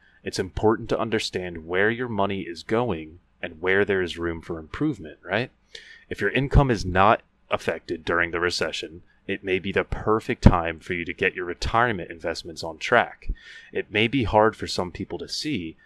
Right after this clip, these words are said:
but in times of falling market prices, your regular investing contributions could be purchasing more stocks and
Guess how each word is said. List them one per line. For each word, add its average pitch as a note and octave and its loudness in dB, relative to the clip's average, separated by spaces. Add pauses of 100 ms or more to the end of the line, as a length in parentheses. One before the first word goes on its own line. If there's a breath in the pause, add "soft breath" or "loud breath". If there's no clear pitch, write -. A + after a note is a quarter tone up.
(300 soft breath)
but G#2 2
in G2 -2
times A#2+ 8
of G2+ -2
falling G2 2
market G#2 0
prices, D#2+ -10 (340 soft breath)
your F#2 -2
regular A#2 2
investing F#2 -4 (120)
contributions F2+ -2
could - -4
be F#2 -8
purchasing F2+ -4
more F2 -2
stocks - -4
and E2 -8